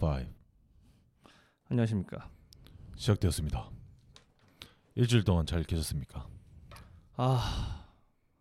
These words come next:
Speaker 2: <laughs> 실망스러웠어요.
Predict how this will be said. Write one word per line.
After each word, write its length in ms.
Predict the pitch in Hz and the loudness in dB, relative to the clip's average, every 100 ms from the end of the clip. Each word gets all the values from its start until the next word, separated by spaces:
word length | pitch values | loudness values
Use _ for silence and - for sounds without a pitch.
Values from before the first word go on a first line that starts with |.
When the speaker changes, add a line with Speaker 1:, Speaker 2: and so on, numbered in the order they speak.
| _ _ - - - - - _ _ - | _ _ -14 -12 -12 -14 -20 _ _ 2
Speaker 2:
<laughs> 880 | - - - - - - _ _ - | 4 2 -4 -20 -20 -20 _ _ -4
실망스러웠어요. 880 | 196 190 165 135 95 - - 76 | 2 2 4 2 0 -2 -10 -10